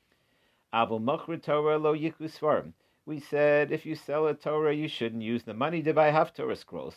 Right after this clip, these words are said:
Svarim hu delo. Haftorah scrolls you shouldn't. Ha Torah b'Torah, but if you wanna buy another Torah, that's okay. So the Gemara said, "Well, we're talking about when the Torah was already sold.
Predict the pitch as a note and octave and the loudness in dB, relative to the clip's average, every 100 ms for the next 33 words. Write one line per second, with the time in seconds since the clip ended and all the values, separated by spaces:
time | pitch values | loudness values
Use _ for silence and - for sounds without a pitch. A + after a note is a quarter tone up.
0 | - F#3+ G#3 C3 A#2 F2+ E2+ D#2 C2 - | -8 -2 -2 0 -2 -2 -4 -6 -8 -14
1 | _ _ _ - - E3 F#3 - C3+ B2 | _ _ _ -20 -6 -2 -2 -2 -4 -4
2 | - A2+ G#2+ G2+ F2+ - E2 G2+ - - | -4 -4 -4 -6 -12 -10 -10 -10 -12 -2
3 | B2+ - A#2 G#2+ A#2+ B2 - D#2 F2+ C3 | -2 -2 -2 0 0 -4 -8 -8 -6 -4
4 | G#2+ - F2+ A2+ B2 G2+ G2 F2+ D2+ F2 | -6 -6 -4 -2 0 2 2 0 -6 -8
5 | F#2 F#2+ G#2+ A2 - - B2 F#3 G#3+ - | -6 -4 -2 0 -2 -2 -4 -2 -4 -6
6 | _ _ _ _ _ _ _ _ - F2+ | _ _ _ _ _ _ _ _ -14 -10
7 | A2 D3+ C#3+ C#3 B2 A#2 D3 F3 E3 D#3+ | -4 -2 -2 -2 0 0 0 -2 -2 -2
8 | D3 C3+ B2 B2 G#2 A2+ G#2 - - E3 | -2 4 4 4 0 -2 -2 -6 0 2
9 | C#3 A#2 G2+ C3 C3+ C3 G#2 - G3+ G#3+ | 4 2 0 2 2 2 -2 -2 2 4
10 | F#2+ | 2